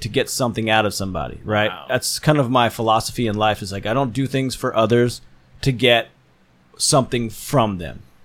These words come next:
Speaker 1: I
Speaker 2: Good
Speaker 1: just
Speaker 2: man.
Speaker 1: do it to give, right?
Speaker 2: Yeah.
Speaker 1: So I'm just kind of like, I, I'm not doing it to get praise. I'm not doing it to expect you to, like,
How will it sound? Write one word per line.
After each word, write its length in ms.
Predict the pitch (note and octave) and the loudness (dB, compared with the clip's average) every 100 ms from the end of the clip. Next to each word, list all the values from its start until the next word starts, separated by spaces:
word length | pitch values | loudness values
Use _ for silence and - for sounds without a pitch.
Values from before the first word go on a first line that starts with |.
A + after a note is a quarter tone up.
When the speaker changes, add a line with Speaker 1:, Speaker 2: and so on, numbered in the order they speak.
| _ - | _ 0
Speaker 1:
I 100 | B2 | 2
Speaker 2:
Good 80 | |
Speaker 1:
just 140 | C#3+ C3 | 4 4
Speaker 2:
man. 240 | B2 A2+ - | 2 0 4
Speaker 1:
do 200 | D#3 D#3 | 6 8
it 200 | C#3+ - | 6 2
to 80 | A2 | -4
give, 520 | A2 G#2+ D#2+ - - F2+ | 0 0 -2 -12 -20 -16
right? 200 | - A2+ | -4 -2
Speaker 2:
Yeah. 180 | A2 A2+ | 2 2
Speaker 1:
So 260 | A2 B2 A2+ | 6 6 6
I'm 140 | A2+ | 4
just 160 | A#2+ - | 0 -2
kind 140 | C3 | -2
of 80 | A#2 | 2
like, 180 | C3 C3 C#3 A2+ G2 A2 | 4 4 0 -14 -12 -14
I, 300 | - - - - - | -14 -12 -12 -8 -2
I'm 100 | E3+ | 2
not 200 | G#3+ E3 | 2 4
doing 240 | F#3 E3 | 2 4
it 120 | D#3 - _ _ _ _ _ _ | 0 -6 _ _ _ _ _ _
to 120 | D#3+ | -2
get 280 | D3 D3 C#3+ | 2 0 2
praise. 400 | - C#3 C#3 D3 | 2 4 2 2
I'm 100 | C#3 | 0
not 160 | C#3+ C3+ | 0 0
doing 260 | C#3+ C#3+ | 0 0
it 240 | D3 - _ | -2 -4 _
to 180 | - C3 - | -2 -2 -4
expect 560 | C#3+ - - D3 C#3 - | -8 -4 0 2 2 -2
you 180 | C#3 C#3+ | -4 -2
to, 200 | C3+ C3+ | 0 0
like, 380 | C3 B2 A#2 | 2 2 0